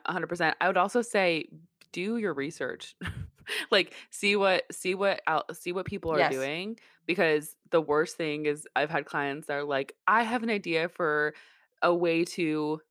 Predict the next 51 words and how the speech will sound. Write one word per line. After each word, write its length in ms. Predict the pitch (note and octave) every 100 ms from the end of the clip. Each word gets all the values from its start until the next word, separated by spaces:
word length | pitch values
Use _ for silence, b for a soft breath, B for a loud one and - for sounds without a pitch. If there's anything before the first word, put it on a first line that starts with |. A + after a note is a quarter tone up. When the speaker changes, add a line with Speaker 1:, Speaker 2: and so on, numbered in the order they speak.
| _ _ _ _ _ _ -
Speaker 1:
you 100 | G3
know, 140 | D3 D3
generate 400 | D#3 D3+ D#3 -
income 380 | D3+ D#3 C#3 C#3+
that's 320 | C3+ C3+ - -
additional 520 | C#3+ C#3+ - C#3+ C3
to 180 | - -
my 160 | C3+ C3
service 360 | C3+ - -
that 100 | -
I 160 | C3 C#3+ -
provide." 400 | - F#3 F3 C#3+ - B B B
And 80 | E3
I'm 80 |
like, 100 | D#3+
"That 160 | D#3+ F#3
sounds 200 | A#3 G#3
great." 300 | - G#3+ F#3
And 140 | - D3+
then 80 | D3
I 120 | C#3+
do 160 | D3
research, 400 | C#3+ D3 D3+ C#3
and 60 | D3
I'm 100 | C#3
like, 180 | C3+ C#3
"There's, 240 | C#3+ C#3+
like, 180 | C#3+ C#3+ -
millions 600 | D3 D3+ D3+ D3 C#3+ C#3
of 60 | D3
other 100 | C#3
people 260 | C#3 D3 D3
who 80 | C#3+
are 100 | C3
already 160 | C#3
doing 260 | C3+ E3 E3+
this 180 | D3 D#3 B B B
for 180 | F#3 D#3
a 100 | C#3
way 500 | C#3 D3 D#3 D#3 D#3
higher 320 | E3 C#3+ C3+
price. 460 | C3+ - C3+ C3+ -
Let's 140 | D3+ D3+
Speaker 2:
Yeah. 160 | D3 E3
Speaker 1:
actually, 120 | D3 -
let's 140 | C#3+
go 100 | D#3+
a 40 | D3
different 260 | D3 D3+
direction." 640 | C#3 B2+ - - - - F#3+ B B B -
Um, 640 | D#3+ C3+ B2+ B2 C#3+ D#3+